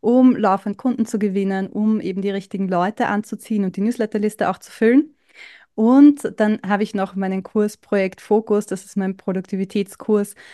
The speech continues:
für all die Leute, die sich überfordert fühlen von all den To-Dos, die es im Online-Business halt mal so gibt und nicht wissen, wie sie vorne und hinten zurechtkommen sollen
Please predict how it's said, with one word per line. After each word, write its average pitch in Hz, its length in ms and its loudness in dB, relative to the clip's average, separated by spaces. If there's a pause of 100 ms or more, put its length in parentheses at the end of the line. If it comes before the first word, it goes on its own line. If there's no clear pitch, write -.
(120)
für - 240 0
all 160 140 2
die 220 100 4
Leute, 190 380 0
die 214 180 -8
sich 214 240 -8
überfordert 208 580 -2
fühlen 214 320 0
von 208 320 -4
all 196 220 2
den 214 220 2
To-Dos, 214 680 -4
die 214 160 -2
es 214 120 -8
im 202 180 -4
Online-Business 196 720 -4
halt 185 200 -4
mal 185 140 -2
so 180 140 -8
gibt 214 360 -6
und 196 200 -4
nicht 190 200 -8
wissen, 196 420 -6
wie 190 80 -6
sie 190 220 -6
vorne 185 280 -4
und 185 80 -6
hinten 185 240 -8
zurechtkommen 180 640 -6
sollen 175 300 0